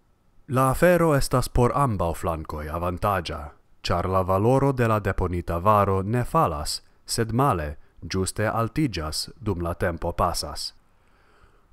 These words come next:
Momente ĉe la banko Credem kuŝas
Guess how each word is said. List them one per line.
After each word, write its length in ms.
Momente 540
ĉe 220
la 140
banko 400
Credem 580
kuŝas 480